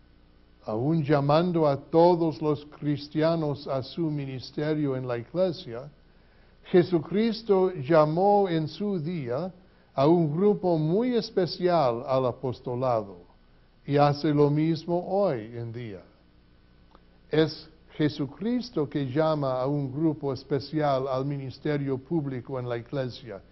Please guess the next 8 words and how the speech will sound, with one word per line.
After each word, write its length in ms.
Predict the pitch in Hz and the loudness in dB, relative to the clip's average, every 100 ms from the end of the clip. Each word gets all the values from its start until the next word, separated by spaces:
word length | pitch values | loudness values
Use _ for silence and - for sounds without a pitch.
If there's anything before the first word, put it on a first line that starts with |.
| - - - | -20 -20 -12
y 160 | 143 156 | -2 2
ellos, 580 | 196 160 135 165 - - - _ - | 2 0 -4 -6 -8 -16 -20 _ -16
llamados 800 | 139 127 147 143 165 214 226 220 | -4 4 4 6 4 4 4 2
al 160 | 202 190 | 4 4
apostolado 920 | 190 185 180 180 165 156 160 156 156 | 4 2 -2 0 0 2 2 2 0
de 200 | 135 151 | 2 2
nuestro 580 | 147 226 240 - 151 143 | 2 0 -2 -4 -4 -4
día, 380 | 143 139 107 | -4 -8 -10